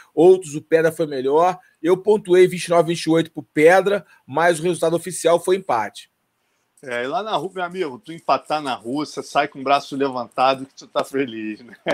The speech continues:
Speaker 1: Mas ele já tinha vencido lá,
Speaker 2: Já
Speaker 1: ele já tinha
Speaker 2: tinha
Speaker 1: finalizado.
Speaker 2: finalizado, né,
Speaker 1: É,
Speaker 2: cara?
Speaker 1: é, é. Era uma
Speaker 2: Hum,
Speaker 1: revanche.
Speaker 2: Katagatame,
Speaker 1: É.
Speaker 2: se não
Speaker 1: Ele
Speaker 2: me
Speaker 1: agora é
Speaker 2: engano.
Speaker 1: meio russo, né? Tá morando lá, né? Então fica mais fácil. <laughs>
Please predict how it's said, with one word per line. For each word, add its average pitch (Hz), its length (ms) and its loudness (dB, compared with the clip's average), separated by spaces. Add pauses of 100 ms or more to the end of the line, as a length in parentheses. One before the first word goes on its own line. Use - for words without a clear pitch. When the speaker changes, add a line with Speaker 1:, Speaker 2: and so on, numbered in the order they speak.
Speaker 1:
Mas 190 200 2
ele 226 100 -4
já 233 100 8
tinha 233 180 6
vencido 233 480 0
lá, 185 320 6
Speaker 2:
Já 196 100 6
Speaker 1:
ele - 80 -2
já 196 80 0
tinha 240 80 6
Speaker 2:
tinha 190 120 -2
Speaker 1:
finalizado. 196 460 2
Speaker 2:
finalizado, 170 400 0
né, 180 120 -14
Speaker 1:
É, 143 220 0
Speaker 2:
cara? 135 220 2
Speaker 1:
é, 120 60 -4
é. 104 420 -6 (440)
Era 120 100 -6
uma 135 100 -4
Speaker 2:
Hum, - 20 0
Speaker 1:
revanche. 135 300 2
Speaker 2:
Katagatame, 143 680 0
Speaker 1:
É. 123 40 -12
Speaker 2:
se - 100 -20
não 127 60 -8
Speaker 1:
Ele 202 80 4
Speaker 2:
me 220 40 6
Speaker 1:
agora 233 200 8
é - 20 10
Speaker 2:
engano. 262 160 4
Speaker 1:
meio 240 40 8
russo, 226 380 2
né? 185 80 4
Tá 190 100 2
morando 196 360 0
lá, 233 260 6
né? 208 80 2
Então 214 420 -2
fica - 160 -8
mais 208 180 -4
fácil. - 420 -4 (160)
<laughs> 170 400 -8